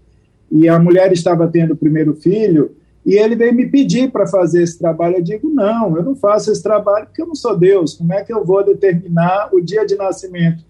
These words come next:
Aí ele disse, "Mas se Deus te deu essa ferramenta, por que que você não usa?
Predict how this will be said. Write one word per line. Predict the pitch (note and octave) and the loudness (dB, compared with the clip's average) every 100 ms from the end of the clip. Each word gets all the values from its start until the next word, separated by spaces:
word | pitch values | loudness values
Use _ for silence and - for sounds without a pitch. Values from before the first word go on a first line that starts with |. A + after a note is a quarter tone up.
| _ _ _ | _ _ _
Aí | B3 | 0
ele | C4+ C4 | 4 4
disse, | C4 B3 - C#4+ | 4 0 0 2
"Mas | C#4+ C#4+ | 2 2
se | E4+ E4 | 2 0
Deus | C4+ G#3+ G3+ E3 D3 - - | 2 4 4 2 0 -10 -18
te | - A3 | -8 -6
deu | F3+ F3 F3 D3 B2 | 2 4 4 2 0
essa | F#3 F#3 E3+ E3 | 0 0 0 -6
ferramenta, | - E3 D3 C#3 F3+ A3+ A#3+ E3 C3+ C3+ | -4 -4 -2 -2 -2 -2 -4 -2 -2 -2
por | D#4 E4 | -4 -2
que | G4+ | -2
que | B3+ | 0
você | C4 - G#3+ | 0 0 -2
não | F#3 E3 | 0 0
usa? | C3 A2+ G#2 | 0 -2 -8